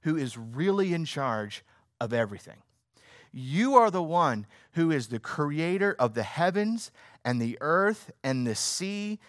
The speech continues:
and everything in them, including the very religious leaders who threatened us and murdered Jesus. God, you are sovereign and you are in control. So who is in control of the situation? Is it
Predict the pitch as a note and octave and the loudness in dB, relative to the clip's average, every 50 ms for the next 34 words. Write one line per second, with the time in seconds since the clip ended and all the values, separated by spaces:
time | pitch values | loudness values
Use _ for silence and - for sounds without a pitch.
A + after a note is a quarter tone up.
0 | - _ _ B2+ A2+ A2 A2+ - C#3+ D#3 F3+ E3+ E3 F3 F#3 F#3+ F3 - F3 F3 | -20 _ _ -2 -2 -2 -2 -2 0 0 0 0 0 -2 -2 -2 -2 -4 -4 -4
1 | E3+ E3 D#3+ - _ - G3 G#3+ G#3 F#3 D3+ D3+ D3 D3 B2 - C3 B2+ B2+ - | -4 -4 -6 -8 _ -2 -2 0 0 0 0 0 0 -2 -2 -4 -4 -4 -4 -4
2 | - - F3+ G3 G#3 G#3 E3+ E3+ E3 D3 B2+ B2+ A#2+ A2+ A2+ B2 C#3+ D#3 D#3 D#3+ | -4 -2 -2 -2 -2 -2 -4 -4 -4 -2 -2 -2 -2 -2 0 0 0 0 -2 -4
3 | E3+ E3 D#3 - - - - - _ A#2+ A#2 A2+ A#2+ C3 C#3+ C3+ E3+ F3 - - | -6 -6 -8 -10 -16 -20 -20 -14 _ -6 -4 -2 0 -2 -2 -2 -4 -6 -4 -6
4 | C3 C3 C#3 C#3+ C3+ B2 A#2 A2+ A2 A2+ A2+ - - - - _ _ - - C3 | -4 -4 -2 -2 0 0 0 0 0 -2 -4 -8 -14 -16 -20 _ _ -6 -4 -2
5 | B2+ A#2+ - - C#3 C3 F2+ A#2+ C3+ C3 B2 A#2 A2+ A2+ A2 A2 - - - - | -2 -2 -4 -4 -4 -2 -2 -2 -4 -4 -2 0 0 -2 -2 -6 -8 -12 -12 -14
6 | _ - _ _ - A2+ A2+ A2+ A#2 A#2+ A#2 A#2 A2+ A2+ G#2+ G#2+ G#2 - _ - | _ -20 _ _ -6 -4 -2 -2 -2 0 -2 -2 -2 -2 -4 -4 -6 -10 _ -20
7 | - _ _ - A#2+ A2+ C#3 D#3+ D#3+ D3 A#2 G#2 G#2 - - - C#3 C3+ C3+ C3 | -20 _ _ -16 -6 -2 0 0 0 -2 -4 -8 -10 -10 -12 -4 -2 2 2 2
8 | B2 A#2 A2+ A#2 A#2 B2 C#3 F#3+ A#3 G#3+ F3 C3+ B2 B2 B2 - - - _ _ | 2 0 -2 -6 -6 -4 -2 0 2 2 2 2 0 -2 -6 -8 -14 -20 _ _
9 | - A#2 A#2 - - - C#3+ C#3 C3 B2 A#2 A#2 A2+ A#2 - B2+ A2+ A2+ A2+ A#2 | -2 0 0 -2 -2 0 2 4 4 4 2 0 -2 0 -2 -2 -2 -2 -2 -4
10 | C3 E3+ F#3 F3 D#3 C#3+ C#3+ C#3 - - - - _ A#2 A#2+ A#2+ A#2+ A#2+ A#2 A#2+ | -2 -2 0 0 0 0 -2 -4 -8 -16 -20 -8 _ 0 2 2 2 2 0 -4
11 | A#2 - B2 A#2+ A2+ - - D#3+ E3 D#3 A#2 G#2 G2+ - _ _ - - - - | -6 -6 -6 -6 -6 -6 -4 -2 0 2 2 0 -2 -4 _ _ -20 -20 -20 -20
12 | - - - C#3+ C3+ B2+ B2+ A#2 C3 F#3 A3 A#3+ B3 A3+ F#3 G#3 G#3 G3+ G#3 G#3 | -18 -6 -2 0 0 0 0 0 2 2 2 4 2 0 0 0 -2 0 -2 -4
13 | - - G#3 G#3 G#3 F3 G3+ F#3 - - G#3 - - G#3 G3+ G3 G3+ G3+ F#3 - | 0 0 2 2 2 0 -2 -4 -2 -2 -4 -2 -2 -2 0 0 0 0 0 -2
14 | G#3 G3 - - C#3+ D#3+ C#3 D#3 D3+ - | -4 -4 -2 -2 -2 0 0 -2 -2 -4